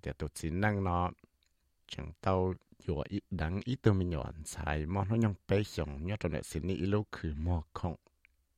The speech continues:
Mohammed Hassan Al-Bayati, tứ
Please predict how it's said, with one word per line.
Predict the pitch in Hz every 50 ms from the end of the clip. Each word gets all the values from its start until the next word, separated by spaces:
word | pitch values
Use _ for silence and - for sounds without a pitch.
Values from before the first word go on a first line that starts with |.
| _ - _ - - - - - - - - - _ _ _ _ _ _ _ _ _ _ _ _ _ _ _ _ _
Mohammed | - 110 120 120 135 127 131 120 101 95
Hassan | - - 113 113 113 - - - 110 107 107 107 - - - -
Al-Bayati, | 107 101 101 101 101 98 101 101 101 - _ _ - - 95 98 101 101 101 95 95 92 90 - - - - 82 76 65 - - - - -
tứ | - 127